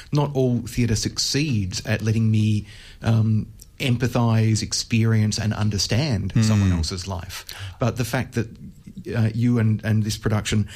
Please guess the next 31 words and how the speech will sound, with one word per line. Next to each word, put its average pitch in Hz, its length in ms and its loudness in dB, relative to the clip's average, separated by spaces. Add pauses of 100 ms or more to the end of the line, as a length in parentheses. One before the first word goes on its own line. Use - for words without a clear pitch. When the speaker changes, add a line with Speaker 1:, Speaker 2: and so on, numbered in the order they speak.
(200)
Speaker 1:
are 113 160 2
attempting 110 400 0
to 117 80 -2
do 113 220 2
that 104 260 -2
with 110 320 -4
neurodiversity 107 840 0
and 101 140 0
autism, 110 400 -2
I 98 80 -2
think 139 260 -4
is 123 180 -2
fascinating. 104 760 -2
Speaker 2:
I - 160 -4
think 147 240 0
for 123 100 0
me, 110 140 2
one 101 220 2
of 95 80 0
the 95 80 2
most 90 440 0
wonderfully 92 440 0
compelling 87 420 2
bits 85 240 0
about 85 240 0
this 80 140 -2
process 80 500 0
has 82 180 -2
been 82 540 0
talking 90 560 2
with 82 400 -2